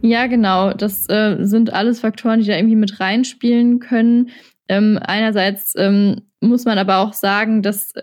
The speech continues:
ja, die Corona-Beschränkungen vor einem Jahr eben auch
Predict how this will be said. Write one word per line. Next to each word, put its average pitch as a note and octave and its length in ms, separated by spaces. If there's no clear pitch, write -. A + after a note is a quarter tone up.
ja, G3+ 240
die F#3+ 180
Corona-Beschränkungen A3+ 760
vor A3 200
einem G#3 220
Jahr G3+ 260
eben G#3+ 220
auch F3+ 300